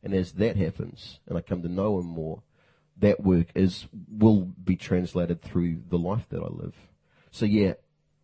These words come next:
yeah, this new life is, is growing in me. I mean, I think it's there, complete within me, but I've gotta see it released. And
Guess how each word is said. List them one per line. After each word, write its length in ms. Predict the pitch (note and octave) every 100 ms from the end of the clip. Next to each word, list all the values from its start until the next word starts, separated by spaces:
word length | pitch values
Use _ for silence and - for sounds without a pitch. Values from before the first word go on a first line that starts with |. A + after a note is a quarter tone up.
| _ _ _
yeah, 180 | - F#2+
this 220 | F#2+ G#2
new 120 | G#2+ G2
life 260 | F#2 F2+
is, 240 | F#2+ G#2+ -
is 180 | G2+ -
growing 360 | - E2 D#2+
in 160 | D#2+ D#2+
me. 220 | D2+ - -
I 40 |
mean, 140 | G2+
I 40 | G2
think 200 | A#2 A#2+
it's 200 | G2+ -
there, 460 | G2+ A2 G2+ F2 G2 _ -
complete 500 | G2+ - - G2 -
within 340 | F2+ A#2 A2+
me, 200 | F2+ D#2+
but 120 | - F#2
I've 120 | F2+
gotta 180 | F#2+ F2+
see 220 | - F#2
it 120 | -
released. 580 | E2+ E2+ D#2 - - - _ _ _ _ _ _
And 460 | - F2 F2 E2+ E2